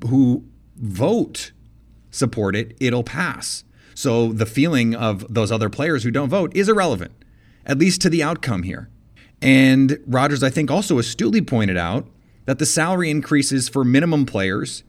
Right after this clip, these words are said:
is not as big as it seems on its face. You know, a hundred thousand dollar increase sounds like a lot, and it is. That is real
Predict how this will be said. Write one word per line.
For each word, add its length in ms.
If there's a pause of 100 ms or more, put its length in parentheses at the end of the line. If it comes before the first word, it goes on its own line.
(340)
is 640 (360)
not 280
as 160
big 300
as 300
it 180
seems 440 (100)
on 160
its 160
face. 640 (360)
You 100
know, 240
a 60
hundred 400
thousand 380
dollar 280
increase 420
sounds 440
like 180
a 40
lot, 220
and 120
it 80
is. 240
That 180
is 140
real 720